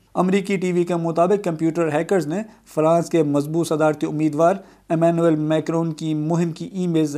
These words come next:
ہیک کر کے ستر ہزار سے زائد دستاویزات چرا لی ہیں۔ صدارتی امیدوار میکرون کا کہنا تھا کہ ای میلز میں اصل دستاویزات کے ساتھ ساتھ جعلی دستاویزات بھی شامل کر دی گئی ہیں۔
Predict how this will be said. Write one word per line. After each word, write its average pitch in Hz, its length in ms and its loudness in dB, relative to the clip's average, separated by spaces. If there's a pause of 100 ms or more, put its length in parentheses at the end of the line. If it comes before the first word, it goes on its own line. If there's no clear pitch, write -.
ہیک 180 220 -2
کر 147 160 0
کے 165 120 -2
ستر 160 500 0
ہزار 156 260 0
سے 151 200 -4
زائد 147 420 2
دستاویزات 147 720 -2
چرا 180 220 2
لی 127 180 0
ہیں۔ 101 200 -4 (160)
صدارتی 143 480 0
امیدوار 151 420 0
میکرون 151 440 -2
کا 156 180 -2
کہنا 151 360 -4
تھا 165 180 -2 (360)
کہ 233 60 -6
ای 226 220 -4
میلز 196 300 4
میں 185 120 -4
اصل 170 320 -4
دستاویزات 156 800 0
کے 160 140 0
ساتھ 170 380 -2
ساتھ 180 300 -2 (240)
جعلی 170 280 2
دستاویزات 151 800 0
بھی 196 160 -2
شامل 170 380 -4
کر 185 180 0
دی 143 200 0
گئی 117 160 0
ہیں۔ 101 180 -6